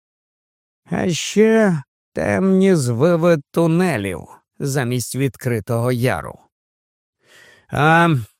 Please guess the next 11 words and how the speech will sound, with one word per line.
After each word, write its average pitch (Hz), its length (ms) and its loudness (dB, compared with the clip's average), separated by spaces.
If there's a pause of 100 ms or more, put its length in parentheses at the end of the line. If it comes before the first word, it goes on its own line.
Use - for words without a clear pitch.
(180)
мапу 131 600 2
безодні 123 720 0
ви 127 200 -2
маєте?» 147 800 0 (480)
Старий 170 800 -2
гном 165 480 0 (220)
подивився 208 680 0
на 156 160 -2
Джона 147 520 0 (140)
так 170 340 0
ображено, 147 760 0